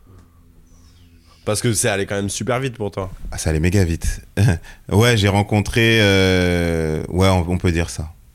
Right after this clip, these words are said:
Speaker 2: On peut dire ça. Peut-être. En fait, je sais pas. Je sais juste que j'alignais, euh...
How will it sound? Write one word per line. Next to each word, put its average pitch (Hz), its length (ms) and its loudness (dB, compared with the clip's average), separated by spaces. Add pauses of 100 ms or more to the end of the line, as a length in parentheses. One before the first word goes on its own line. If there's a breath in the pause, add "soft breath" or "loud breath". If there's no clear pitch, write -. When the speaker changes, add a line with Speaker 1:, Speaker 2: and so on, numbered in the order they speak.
Speaker 2:
On 78 80 -4
peut 78 160 -6
dire 76 180 -6
ça. - 180 -12 (140)
Peut-être. 85 360 -2
En 80 40 -2
fait, 87 140 0
je 85 80 0
sais 85 200 0
pas. 78 180 -2 (200 loud breath)
Je 90 80 2
sais 92 220 2
juste 107 220 2
que 92 400 4 (460 loud breath)
j'alignais, 110 760 4
euh... 95 180 4